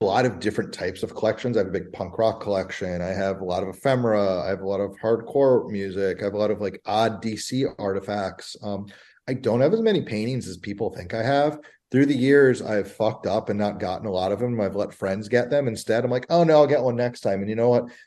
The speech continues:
Next time it's not affordable or there's just not that next time.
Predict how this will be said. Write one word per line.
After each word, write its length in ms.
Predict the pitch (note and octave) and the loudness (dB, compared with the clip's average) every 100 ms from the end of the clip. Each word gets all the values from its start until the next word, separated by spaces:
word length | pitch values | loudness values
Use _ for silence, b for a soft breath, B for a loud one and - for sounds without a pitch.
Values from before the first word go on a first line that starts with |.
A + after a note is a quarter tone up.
| _ | _
Next 260 | A#2 A#2+ A#2+ | 0 0 2
time 200 | B2 A2+ | 0 2
it's 120 | - | 0
not 120 | A2 | 0
affordable 480 | G#2 - G#2+ G#2+ G#2 | 0 0 2 4 4
or 100 | G2+ | 4
there's 200 | G2 F#2 | 2 -2
just 180 | F#2+ - | -6 -6
not 180 | F#2 F2+ | -6 -4
that 100 | G#2+ | -2
next 260 | A2+ A2+ | -2 -2
time. 300 | - C3 C#3 | 0 0 0